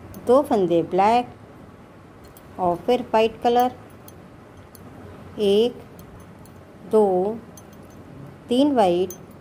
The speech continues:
एक ब्लैक, एक, दो, तीन वाइट और ब्लैक कलर से एक, दो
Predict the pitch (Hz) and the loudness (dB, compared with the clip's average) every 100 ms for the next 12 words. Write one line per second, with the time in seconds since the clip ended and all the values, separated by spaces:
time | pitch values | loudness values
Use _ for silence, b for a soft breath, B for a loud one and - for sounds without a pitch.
0 | - - - - - - - - - - | -20 -20 -20 -20 -20 -20 -20 -20 -20 -20
1 | - - - - - - 226 233 262 - | -20 -20 -20 -20 -20 -16 -2 0 0 -2
2 | 185 175 175 180 - - - - - - | 0 0 0 -4 -14 -20 -20 -20 -20 -20
3 | - - - - - - - - 208 202 | -20 -20 -20 -20 -20 -20 -20 -4 0 2
4 | 214 214 - - - - - - - - | 0 -4 -16 -20 -20 -20 -20 -20 -20 -20
5 | - - - 220 196 175 190 233 - - | -20 -18 0 2 2 0 -2 -6 -16 -20
6 | - - - - - - - - - - | -20 -20 -20 -20 -20 -20 -20 -20 -10 -2
7 | 247 294 233 190 180 180 - - - - | 2 2 4 2 0 -4 -10 -20 -20 -20
8 | - - - - - - - - - 190 | -20 -20 -20 -20 -20 -20 -20 -18 -2 0
9 | 175 190 220 240 - 202 170 202 208 - | 2 2 0 0 -4 -4 -4 -4 -8 -4
10 | 196 202 233 - - - - - - - | -2 0 -2 -6 -20 -20 -20 -20 -20 -20
11 | - - - - - 202 175 165 | -20 -20 -20 -6 0 2 2 0